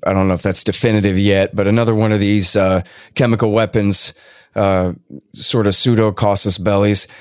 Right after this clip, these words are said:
And they did the same thing a year ago. And it's more or less what Obama was going to do in twenty thirteen, although he backed down from it, was just hit some sites rather than a real, you know, carpet bombing campaign against Damascus or the Syrian army.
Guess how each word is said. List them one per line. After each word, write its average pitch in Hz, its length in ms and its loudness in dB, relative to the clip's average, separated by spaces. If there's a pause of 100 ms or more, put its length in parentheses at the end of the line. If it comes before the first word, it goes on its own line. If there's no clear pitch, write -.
(120)
And 110 320 2
they 113 80 0
did 123 160 0
the 117 60 0
same 143 240 0
thing 123 180 0
a 110 40 2
year 113 260 2
ago. 107 280 2
And 160 140 0
it's 185 180 0
more 190 280 2
or 120 40 2
less 135 340 0
what 113 180 2
Obama 110 560 0
was 95 160 -2
going 107 220 0
to 101 60 0
do 104 220 0
in 98 80 0
twenty 104 260 0
thirteen, 107 520 0
although 101 180 0
he 101 100 0
backed 98 280 -2
down 98 220 -2
from 101 320 -2
it, 95 140 -4 (220)
was 110 160 0
just - 260 -2 (420)
hit - 300 0
some 113 440 2
sites 98 720 0
rather 120 360 0
than 104 340 0
a 107 100 0
real, 104 540 2
you 113 100 0
know, 98 140 0
carpet 110 380 -2
bombing 101 320 0
campaign 101 440 -2
against 98 540 -2
Damascus 101 640 0
or 95 60 0
the 92 100 -4
Syrian 95 480 0
army. 92 460 -2